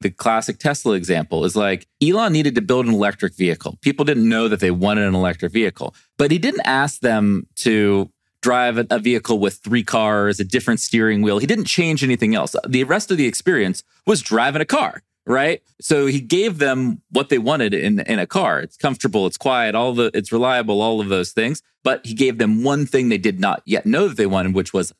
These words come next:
the electric engine and the efficiency of an electric car, right? And that's what we're really trying to say with this principle, is that you wanna give people some familiarity, but you also wanna push and lead them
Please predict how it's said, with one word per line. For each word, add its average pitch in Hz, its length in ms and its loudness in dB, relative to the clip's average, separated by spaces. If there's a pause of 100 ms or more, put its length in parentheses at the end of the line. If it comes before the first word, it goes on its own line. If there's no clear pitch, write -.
the 98 80 2
electric 95 720 -2
engine 95 420 0
and 85 120 -2
the 87 100 0
efficiency 90 640 -2
of 82 400 -2 (220)
an 87 100 -2
electric 78 400 -6
car, - 320 -12 (160)
right? 95 220 0
And 95 120 0
that's 135 220 0
what 107 100 0
we're 104 160 0
really 92 260 0
trying 85 220 -2
to 82 60 -6
say 85 200 -2
with 82 120 -4
this - 140 -8
principle, 127 480 -4 (240)
is - 60 -14
that 139 100 2
you 147 100 -2
wanna 185 260 0 (220)
give 220 160 -2
people 143 260 0
some 135 240 -2
familiarity, 110 640 0
but 90 200 -4
you 107 80 2
also 110 240 0
wanna 95 200 0
push - 420 -4
and 87 180 -2
lead 90 220 -2
them 80 280 -2